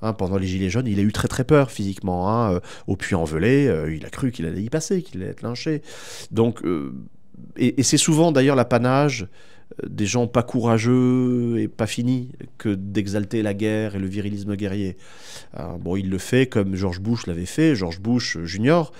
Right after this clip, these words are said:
c'est quelqu'un, c'est un planqué, hein, c'est quelqu'un qui avait obtenu grâce à papa de ne pas faire son service militaire et de rester, euh, gentiment, euh, euh,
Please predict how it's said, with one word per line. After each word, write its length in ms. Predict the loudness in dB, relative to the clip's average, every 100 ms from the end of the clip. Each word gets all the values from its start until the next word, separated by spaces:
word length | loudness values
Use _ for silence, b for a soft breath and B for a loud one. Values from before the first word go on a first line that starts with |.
| b b b
c'est 140 | -8
quelqu'un, 300 | -6 -2 -4
c'est 120 | -4
un 80 | -8
planqué, 480 | -2 -2 4 4 4
hein, 120 | 2
c'est 80 | -2
quelqu'un 360 | -6 -4 -2 -4
qui 200 | -6 -8
avait 300 | -2 0 0
obtenu 380 | 0 -2 -2 -2
grâce 260 | -2 -4
à 20 | -2
papa 440 | -2 2 2 0 B B -8
de 80 | -6
ne 60 | -2
pas 140 | 0
faire 200 | 2 2
son 100 | 0
service 380 | 0 2 2 -2
militaire 500 | -4 2 4 4 2 B B B
et 220 | 0 0
de 120 | 2
rester, 600 | 2 2 0 2 4 4
euh, 480 | 2 -2 -4 -4 -6
gentiment, 640 | -4 -6 -4 -2 2 2 2
euh, 160 | -2 -8 B B -6
euh, 280 | -4 -4